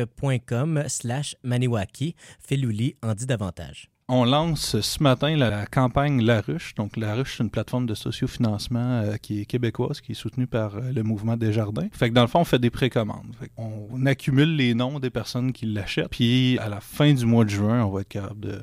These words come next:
Speaker 2: de livrer, là, la marchandise.
Speaker 1: L'objectif est d'amasser mille dollars afin de permettre au projet de se concrétiser.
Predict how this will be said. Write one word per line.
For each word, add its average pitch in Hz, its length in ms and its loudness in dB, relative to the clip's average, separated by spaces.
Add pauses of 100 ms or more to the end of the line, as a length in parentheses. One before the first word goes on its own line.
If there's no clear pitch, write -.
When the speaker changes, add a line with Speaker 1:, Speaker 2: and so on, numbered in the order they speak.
Speaker 2:
de 107 200 -2
livrer, 107 440 0
là, 101 140 -2
la 95 100 -6
marchandise. 101 760 -14 (680)
Speaker 1:
L'objectif 120 640 -4
est 135 80 0
d'amasser 113 680 0
mille 147 280 0
dollars 131 360 -2
afin 113 240 -4
de 101 160 -6
permettre 104 540 -6
au 95 60 -6
projet 101 400 -6
de 120 180 -4
se 127 160 -4
concrétiser. 117 880 -4